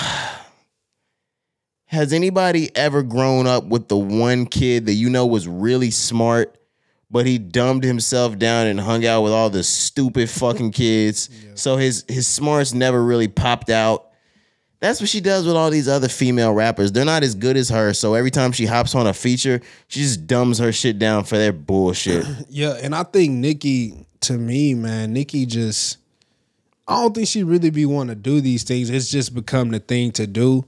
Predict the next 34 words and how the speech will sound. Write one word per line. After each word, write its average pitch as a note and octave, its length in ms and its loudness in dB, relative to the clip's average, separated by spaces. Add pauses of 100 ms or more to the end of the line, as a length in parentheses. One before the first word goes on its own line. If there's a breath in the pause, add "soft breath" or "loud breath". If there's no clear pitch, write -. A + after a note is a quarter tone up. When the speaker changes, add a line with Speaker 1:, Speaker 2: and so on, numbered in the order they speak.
(380)
Speaker 2:
so A#2+ 200 0
she A#2 260 -2
does G#2 500 -6
it. C#2+ 120 -14 (360 soft breath)
You D#3 100 -2
know E3 80 2
what D#3+ 80 4
I D#3 60 4
mean? D#3+ 260 2
Like, C3 260 2
because C3 360 -4
we D#3+ 80 -2
got D3 300 -2
the, B2 340 -2
the A2+ 120 -8
Glorilla A2+ 760 -4 (560)
and G#2+ 580 -4
the G#2 280 -4
Cardi G2 400 -4
B A#2+ 320 4
collab. A#2+ 640 2 (560)
Um, G2 600 -6 (420)
who E3 200 -4
else D3 260 0
am B2+ 140 2
I A#2+ 100 0
missing, A#2+ 400 0
bro? G#2+ 220 -2
She's C#3+ 260 2
collab C#3 380 2
with A#2+ 100 0
somebody A#2+ 480 2
else, G#2 240 0
right? G#2+ 320 -2